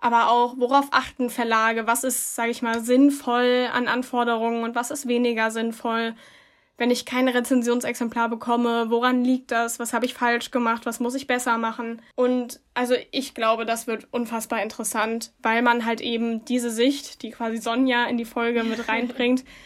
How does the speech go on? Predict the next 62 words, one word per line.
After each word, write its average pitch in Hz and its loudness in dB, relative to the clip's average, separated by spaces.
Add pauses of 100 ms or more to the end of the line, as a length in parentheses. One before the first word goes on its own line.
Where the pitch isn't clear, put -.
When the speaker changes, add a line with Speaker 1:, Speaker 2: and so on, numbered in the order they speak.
(200)
Speaker 1:
die 254 4
erleben 247 4
wir 226 0
ja 240 0
nicht. - -6
Speaker 2:
Ja. 247 -2 (880)
Speaker 1:
Und 262 2
oft 262 2
fragt 262 0
man 247 -2
sich 226 -8
ja 226 -4
schon, 240 -4
"Okay, 226 -2
ich 226 -4
hab, 226 -6
wurde 240 0
jetzt 226 -6
abgelehnt 254 0
für 254 0
das 226 -8
Buch, 240 -8
woran, 226 -6 (220)
woran 240 -2
lag's 269 0
denn? - -6
Was 156 -6
kann 247 -4
ich 262 -4
besser 294 -2
machen?" 208 -8
Aber 214 -4
gleichzeitig 233 -6
haben 240 -6
die 240 -8
ja 233 -4
auch 240 -10
nicht 247 -4
jedes 247 -6
Mal 247 -2
die 247 -8
Zeit, 240 -4
dir 233 -6
da 233 -4
zu 233 -12
schreiben, 247 -2
"Okay, 240 -4
du 240 0
hast 233 -2
das 247 -10
Buch 262 -4
nicht 247 -4
bekommen, 240 -6
weil." 240 -2 (160)
Speaker 2:
Ja, 240 -8
ja. 233 -6 (600)
Speaker 1:
Und 240 0
deshalb 240 0
denke 247 0
ich, 247 -8
das - -6
wird 233 -8